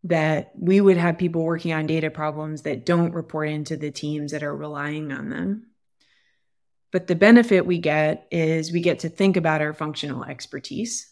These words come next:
So are we really world's best data engineers, world's best data scientists? And how do we continue to be ever better from a functional and technical perspective?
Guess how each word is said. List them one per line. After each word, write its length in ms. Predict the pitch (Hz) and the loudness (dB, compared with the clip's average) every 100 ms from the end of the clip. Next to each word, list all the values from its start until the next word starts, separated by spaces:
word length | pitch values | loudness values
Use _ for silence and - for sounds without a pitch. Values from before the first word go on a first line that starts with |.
| _ | _
So 760 | - - 165 151 151 151 151 - - | -8 -4 -2 -4 -8 -14 -18 -14 0
are 240 | 180 185 | 4 4
we 200 | 185 175 | 4 2
really 760 | 165 170 175 160 151 151 175 180 _ _ _ _ _ _ _ | 4 4 4 2 0 -2 -4 -10 _ _ _ _ _ _ _
world's 360 | - 175 170 165 | 0 2 2 0
best 520 | 165 160 - - - | -2 -2 -4 -12 -6
data 200 | 170 165 | -2 -2
engineers, 640 | 156 160 139 143 - - - | -2 -6 -6 -6 -8 -10 -8
world's 340 | 160 165 170 | -6 -6 -6
best 340 | 151 160 160 - | -6 -6 -6 -6
data 240 | 147 156 | -6 -6
scientists? 720 | 151 147 151 151 165 208 226 | -8 -8 -6 -6 -4 -4 -4
And 240 | - 175 165 | -4 -2 0
how 160 | 175 | 2
do 80 | 175 | 2
we 340 | 170 160 156 _ _ _ _ _ _ | 2 0 -4 _ _ _ _ _ _
continue 420 | 190 175 190 185 | -6 -2 -2 0
to 80 | 170 | 0
be 340 | 165 156 151 - | 0 0 -2 -2
ever 240 | 175 165 156 | 0 0 -2
better 580 | 151 147 147 180 233 - - | -6 -6 -4 -4 -6 -10 -8
from 180 | 180 160 | -6 -4
a 60 | |
functional 500 | - 160 160 160 156 | -6 -8 -6 -6 -6
and 160 | 151 147 | -8 -10
technical 420 | 151 151 139 147 | -10 -12 -12 -14
perspective? 760 | - 143 - 139 - 143 156 | -12 -12 -10 -12 -12 -10 -10